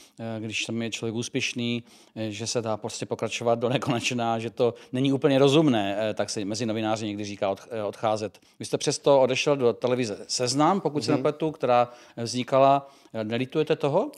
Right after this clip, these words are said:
Speaker 2: Eh, já se snažím nelitovat ničeho, co jsem udělal. Eh, bral jsem to tehdy jako výzvu. Musím říct, že to bylo opravdu obrovské dilema. Souhlasím s vámi v tom, že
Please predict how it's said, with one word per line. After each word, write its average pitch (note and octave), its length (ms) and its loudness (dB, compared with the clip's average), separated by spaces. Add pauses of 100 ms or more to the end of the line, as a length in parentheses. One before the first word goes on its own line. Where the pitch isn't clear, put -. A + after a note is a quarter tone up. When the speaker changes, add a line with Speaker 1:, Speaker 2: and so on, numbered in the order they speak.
(800)
Speaker 2:
Eh, C#3 280 4
já C#3+ 160 8
se F#3 140 2
snažím F#3 280 4
nelitovat E3 380 4
ničeho, C3+ 500 6
co C#3+ 140 0
jsem C#3+ 240 0
udělal. C3 640 6
Eh, - 40 -16 (340)
bral C3 460 2
jsem D#3+ 140 0
to D3+ 100 2
tehdy D3 220 4
jako D3 240 4
výzvu. C3+ 400 0 (240)
Musím D#3+ 220 4
říct, D#3+ 80 6
že D#3 60 4
to D#3 80 6
bylo D3 120 2
opravdu D3 300 0
obrovské C3 360 2
dilema. A#2 320 2 (120)
Souhlasím D#3 420 6
s - 100 -4
vámi B2 440 6
v C#3 100 -14
tom, C3+ 200 2
že B2 140 2